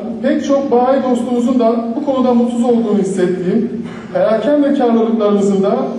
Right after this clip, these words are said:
süratle gözden geçirilmesini ve bu hususta yeterli iyileştirmelerin yakın dönemde yapılmasını talep etmekteyiz. Özellikle kira ödeyen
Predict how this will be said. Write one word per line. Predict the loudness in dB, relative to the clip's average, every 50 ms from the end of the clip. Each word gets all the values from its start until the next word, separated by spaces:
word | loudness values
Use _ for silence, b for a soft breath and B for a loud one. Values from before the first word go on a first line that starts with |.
| -10 -12 -14 -12 -4
süratle | 0 2 2 2 2 0 0
gözden | 0 2 2 2 2 0 0 2
geçirilmesini | 2 2 0 0 0 0 0 0 0 0 -2 -2 -4 -4 -6 -6 -8 -10 -12 -14 -16 -18 -18 -8 -2 0
ve | 0 2
bu | 2
hususta | 0 0 0 0 0 0 0 0 0 0 0 0 0 -4 -8 -8 -10 -10 -6
yeterli | -2 -2 0 0 0 0 0 0 0 0
iyileştirmelerin | -2 -2 -2 -2 -2 -2 0 2 2 2 2 2 2 2 2 0 -2 -4 -8 -10 -6 -4
yakın | -2 -2 0 0 2 2
dönemde | 2 2 2 2 0 0
yapılmasını | 0 0 0 0 -2 -2 -2 -2 -2 -2 -2 -2
talep | 0 0 0 0 0
etmekteyiz. | 0 0 0 -2 -2 -2 -4 -6 -6 -6 -8 -8 -10 -12 -14 -16 -16 -18 -18 -20 -20 -20 -20 -20 -20 -20 -20 -20 -20 -20 -20 -16 -6 -2
Özellikle | -2 0 2 2 0 2 2 0 0 0 0 -2 -2
kira | 0 0 2 2 4 2 2 2
ödeyen | 2 0 0 0 0 0 0 -2 -2 -4